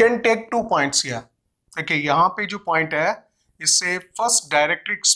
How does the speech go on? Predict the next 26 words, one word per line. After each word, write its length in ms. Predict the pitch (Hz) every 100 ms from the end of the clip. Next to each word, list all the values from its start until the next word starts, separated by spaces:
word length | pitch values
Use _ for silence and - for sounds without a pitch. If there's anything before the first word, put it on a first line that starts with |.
| -
पे 80 | 190
हम 240 | 185 185
इस 100 | 175
पे 160 | - 175
परपेंडिकुलर 600 | 185 175 151 156 156 156 147
ड्रॉप 200 | 143 -
कर 60 | 151 -
सकते 200 | - 175
हैं, 80 | - _ _ _ _ 156
that 200 | 151 180
is, 100 | 165
let's 320 | 165 156 -
say, 60 | 180 170
पीएम, 280 | 147 131 117 - _ _ _
right? 300 | 170 170 - - _ - _
And 320 | 147 151 151 151
from, 340 | 175 165 165 - _ _
or, 360 | 165 151 160 - _
and 280 | 170 170 160
this 180 | 220 - - - - _ 143
directrix 680 | 147 170 170 202 214 - - - _
you 100 | 160
can 240 | 160 175 160
drop 300 | 156 151 160
the 80 | 175
second 500 | - 156 175 180